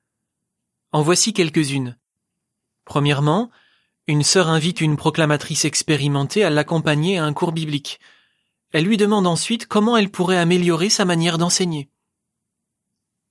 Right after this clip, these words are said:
Deuxièmement, une sœur célibataire veut s'acheter un pantalon. Elle demande à une sœur mûre de lui dire franchement ce qu'elle pense de son choix. Troisièmement,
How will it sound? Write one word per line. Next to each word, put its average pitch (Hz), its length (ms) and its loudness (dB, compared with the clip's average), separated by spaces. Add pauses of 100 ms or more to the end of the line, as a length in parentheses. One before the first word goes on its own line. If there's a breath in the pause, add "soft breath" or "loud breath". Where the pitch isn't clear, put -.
(420)
Deuxièmement, 143 640 0 (880 soft breath)
une 143 200 0
sœur 170 220 2
célibataire 151 640 0
veut 147 120 -2
s'acheter 156 340 0
un 160 120 0
pantalon. 143 460 -2 (680 soft breath)
Elle 151 140 0
demande 165 320 2
à 151 60 2
une 147 120 0
sœur 139 260 -2
mûre 170 360 2
de 160 80 0
lui 165 160 0
dire 156 220 -2
franchement 202 500 0
ce - 80 -2
qu'elle 165 180 0
pense 165 240 0
de 156 100 -2
son 147 200 -4
choix. - 280 -6 (1900)
Troisièmement, 143 640 -2